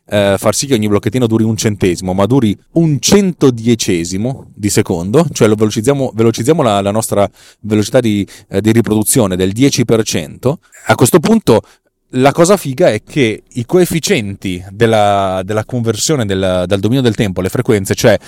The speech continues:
le frequenze rimangono le stesse, solo si susseguono più velocemente. E magicamente, tac, abbiamo velocizzato un segnale senza, eh, cambiare il pitch. Ta-tan, ta-tan, ta-tan, ta-tan, ta-tan.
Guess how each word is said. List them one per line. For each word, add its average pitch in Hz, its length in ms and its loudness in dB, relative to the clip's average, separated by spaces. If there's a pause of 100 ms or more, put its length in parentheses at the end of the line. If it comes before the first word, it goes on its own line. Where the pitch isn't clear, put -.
(140)
le 170 200 2
frequenze 135 480 -2
rimangono 95 420 -4
le 90 100 -6
stesse, - 520 -4 (200)
solo 190 260 4
si 311 100 2
susseguono 139 540 0
più 120 160 -4
velocemente. 98 840 -4 (500)
E 117 260 4
magicamente, 160 920 0
tac, 101 460 0
abbiamo 143 400 0
velocizzato 113 560 -2
un 113 80 -2
segnale 131 680 -2 (440)
senza, 170 800 2
eh, 117 40 -2
cambiare 123 380 0
il 117 100 -2
pitch. 98 380 -6 (560)
Ta-tan, 139 640 2
ta-tan, 208 320 0
ta-tan, 170 260 -4
ta-tan, 135 260 -2
ta-tan. 110 640 -2